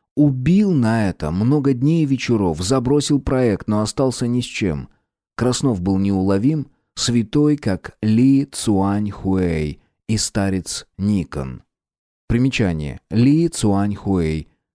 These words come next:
Годы жизни тысяча восемьсот тридцать седьмой, тысяча девятисотый. Китайский мученик Святой Римско-католической церкви. Никон Оптинский. Годы жизни тысяча восемьсот восемьдесят восьмой, тысяча девятьсот тридцать первый.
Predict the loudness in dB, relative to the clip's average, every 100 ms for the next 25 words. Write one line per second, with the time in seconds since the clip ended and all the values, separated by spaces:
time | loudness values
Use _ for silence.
0 | _ -2 0 2 2 2 0 -4 -6 -6
1 | -6 -4 -4 -2 -2 -2 -4 -4 -2 0
2 | 0 0 -2 -4 -2 -2 0 -2 -2 -4
3 | -6 -8 -12 -16 _ _ -2 0 0 2
4 | 0 0 0 -2 -2 -4 -2 0 2 0
5 | -2 _ 0 2 0 -4 -4 -2 -2 -4
6 | -6 -4 -4 -2 -4 -6 -10 -12 -14 _
7 | _ -2 0 2 0 -2 -4 -4 -4 -4
8 | 0 0 0 -4 -10 -12 -14 _ -2 0
9 | 2 4 2 2 0 -2 -4 -4 -4 -4
10 | -4 -4 -2 -2 -2 -4 -4 -4 -2 0
11 | 0 0 -2 -4 -4 -2 -2 -2 -2 -2
12 | -2 -4 -4 -4 -4 -8